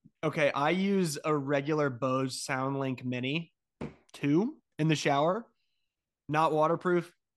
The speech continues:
Horrified it's gonna electrocute me. Like, every <laughs> single time I shower, I'm just kind of in fear of it over there in the corner.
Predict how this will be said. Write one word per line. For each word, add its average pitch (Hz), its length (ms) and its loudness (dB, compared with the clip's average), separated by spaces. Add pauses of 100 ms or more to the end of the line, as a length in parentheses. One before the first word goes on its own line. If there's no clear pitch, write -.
(180)
Horrified 147 520 0
it's 127 120 -10
gonna 135 160 -6
electrocute 117 500 -8
me. 113 160 -10 (560)
Like, 139 240 0
every 160 220 2
<laughs> - 20 0
single 190 260 2
time 156 300 2
I 147 80 4
shower, 120 520 -4 (500)
I'm 135 80 -6
just 143 220 -2
kind 143 200 0
of 127 80 -2
in 127 100 0
fear 123 280 -2
of 120 60 -4
it 120 180 -8
over 127 220 -2
there 123 100 -2
in 120 80 -4
the 120 60 -6
corner. 117 420 -6